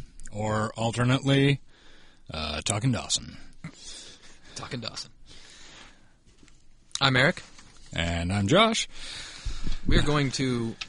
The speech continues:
Speaker 2: commentate on a random Dawson's Creek episode, just for you.
Speaker 1: Yeah, um, we'll see how it goes.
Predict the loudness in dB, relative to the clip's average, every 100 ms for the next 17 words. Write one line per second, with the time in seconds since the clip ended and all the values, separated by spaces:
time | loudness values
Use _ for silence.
0 | -16 -20 -20 -4 0 0 0 -2 -2 -4
1 | -4 -4 -4 -4 -2 -4 -4 -4 -6 -8
2 | -6 -6 -6 -6 -6 -6 -10 -14 -20 -16
3 | -14 -8 -4 -2 -2 -4 -12 -20 -20 -20
4 | -20 -20 _ _ -20 -20 -20 -18 -18 -14
5 | -2 4 4 4 0 0 4 4 4 4
6 | 2 0 -6 -16 -18 -18 -20 -20 -20 -20
7 | -20 -14 -8 -2 2 4 6 4 4 2
8 | 0 0 -2